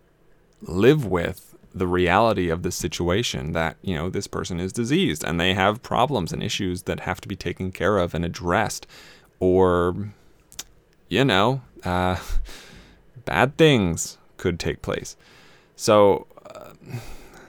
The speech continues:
I just, I wish that the movie had done a better job of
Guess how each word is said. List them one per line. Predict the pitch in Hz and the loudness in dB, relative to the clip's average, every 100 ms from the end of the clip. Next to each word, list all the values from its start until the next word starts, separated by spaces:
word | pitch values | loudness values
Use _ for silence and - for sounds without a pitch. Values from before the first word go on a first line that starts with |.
| - - _ - - | -20 -20 _ -18 -4
I | 123 | -2
just, | 123 - - | 0 -2 -2
I | 110 | 0
wish | 110 117 131 - - - | 2 4 4 2 -2 -2
that | 110 - | -2 2
the | |
movie | 98 101 101 95 98 | 2 2 2 2 0
had | 101 92 | -4 -2
done | 87 87 | 0 2
a | |
better | 85 87 | 2 0
job | 82 82 82 85 | 0 0 0 0
of | 80 - | -4 -6